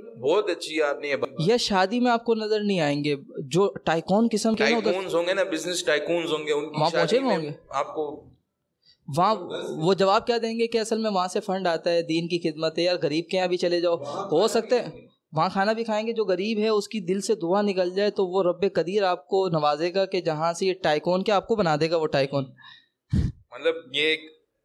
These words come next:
Speaker 1: एक जुमला मैं देने लगा हूँ कि आप जितने लिफाफे ले लें, मगर कम से कम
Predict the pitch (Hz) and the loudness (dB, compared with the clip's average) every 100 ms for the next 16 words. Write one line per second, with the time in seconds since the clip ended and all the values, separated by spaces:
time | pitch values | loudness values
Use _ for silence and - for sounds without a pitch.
0 | _ - 156 165 117 131 156 175 151 127 | _ -6 -4 -4 -4 -2 0 0 0 -4
1 | 117 107 104 123 160 156 165 - 156 180 | -4 -4 -2 -2 -4 -2 -2 -2 -2 -4
2 | 135 175 202 196 - 160 143 131 107 101 | -6 -6 -2 -2 -2 -4 -2 -2 -2 -4
3 | 95 _ _ _ _ _ _ 117 135 190 | -10 _ _ _ _ _ _ -8 -4 -4
4 | - 143 160 180 202 196 175 175 185 | -4 -4 -4 -2 -2 0 0 -2 -6